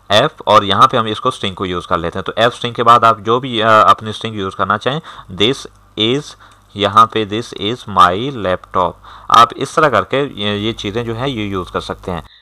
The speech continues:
अब यहाँ पे इसके साथ, यहाँ पे जो लैपटॉप है ना, यहाँ पे हमने एक वैल्यू को प्रिंट करवा रहे हैं, तो इसके साथ जो F sync वाले जितने भी फंक्शन हमने पीछे पढ़े थे ना, वो सारे ही यूज़ कर सकते हैं। कैसे?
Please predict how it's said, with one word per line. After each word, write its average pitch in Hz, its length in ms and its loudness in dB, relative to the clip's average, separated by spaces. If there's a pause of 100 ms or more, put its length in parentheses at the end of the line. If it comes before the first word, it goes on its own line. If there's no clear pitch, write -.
(140)
अब 131 140 0
यहाँ 123 240 -2
पे 151 100 -10
इसके - 280 -6
साथ, 107 360 6
यहाँ 101 220 -6
पे 127 280 -8
जो 120 60 -4
लैपटॉप 113 420 0
है 107 80 -2
ना, 123 80 -6
यहाँ 107 240 -2
पे 117 120 -6
हमने 113 160 -10
एक 110 240 -8
वैल्यू 101 200 -4
को 104 100 -16
प्रिंट 117 240 -12
करवा 90 280 0
रहे 101 120 -10
हैं, 131 80 -12 (300)
तो 127 60 -8
इसके 139 220 -4
साथ 120 220 6 (120)
जो 131 80 -8 (100)
F 123 100 -4
sync 131 240 -16
वाले 123 160 0
जितने 120 440 -10
भी 160 120 -10
फंक्शन 120 280 -4
हमने 113 200 -10
पीछे 107 320 -10
पढ़े 113 240 -6
थे 135 140 -2
ना, 117 60 0
वो 123 100 -10
सारे 113 280 6
ही 117 100 -14
यूज़ 98 240 -8
कर 90 80 -4
सकते 90 260 -14
हैं। 98 100 -18
कैसे? 95 340 -4